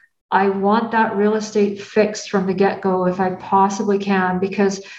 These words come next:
later on, I may not be able to fix it for you despite my best efforts. And you may lose out thousands and thousands of dollars that you didn't intend.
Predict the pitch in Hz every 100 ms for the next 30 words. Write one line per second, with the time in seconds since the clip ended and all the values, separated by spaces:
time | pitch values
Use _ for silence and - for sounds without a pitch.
0 | - 208 226 262 254 247 254 220 214 240
1 | 240 233 - 220 214 226 214 208 208 202
2 | - 202 - - 185 180 185 185 196 196
3 | - 202 202 202 202 196 190 - 185 185
4 | 170 - - 190 208 214 233 240 233 233
5 | 220 208 208 - 190 202 214 233 214 202
6 | 202 185 202 208 196 185 185 180 190 185
7 | 185 190 190 190 185 185 175 - 175 -
8 | -